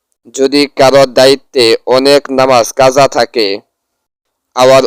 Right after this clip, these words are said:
উসে দিন ইয়াদ না হো, এবং তা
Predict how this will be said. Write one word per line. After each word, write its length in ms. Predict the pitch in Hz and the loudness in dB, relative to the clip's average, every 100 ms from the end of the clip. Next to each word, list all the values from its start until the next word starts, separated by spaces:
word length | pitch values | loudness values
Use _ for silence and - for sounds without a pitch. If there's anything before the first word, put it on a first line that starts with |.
| - | -2
উসে 340 | 135 - 147 127 | -6 0 2 2
দিন 240 | 117 147 139 | 0 0 0
ইয়াদ 340 | 131 139 131 131 127 | 2 2 2 0 0
না 100 | 131 | 0
হো, 220 | 117 113 104 110 _ _ _ _ _ _ _ _ _ | 0 -2 -2 -4 _ _ _ _ _ _ _ _ _
এবং 260 | 143 131 143 143 | -2 2 2 0
তা 120 | 139 | 2